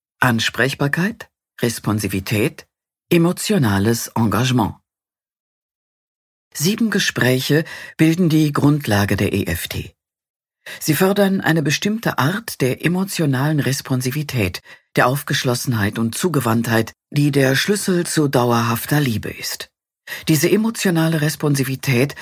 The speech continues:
besitzt drei Hauptkomponenten. Ansprechbarkeit, Zugänglichkeit, also A wie Accessibility.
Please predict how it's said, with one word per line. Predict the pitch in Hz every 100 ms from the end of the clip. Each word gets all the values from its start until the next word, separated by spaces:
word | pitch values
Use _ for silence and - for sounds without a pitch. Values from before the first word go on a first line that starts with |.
| - -
besitzt | 139 190 196 -
drei | 123 135 160
Hauptkomponenten. | 139 113 - - 87 - - 90 - - - _ _ _ _ _ - - -
Ansprechbarkeit, | 151 156 - - 151 165 - 175 175 165 180 226 - -
Zugänglichkeit, | - 123 113 113 117 131 - 214 196 - _ _
also | - 104 98 104 - _
A | 110 107 120 214 - _ _ -
wie | 123 123
Accessibility. | 127 131 - 139 151 151 190 104 - - -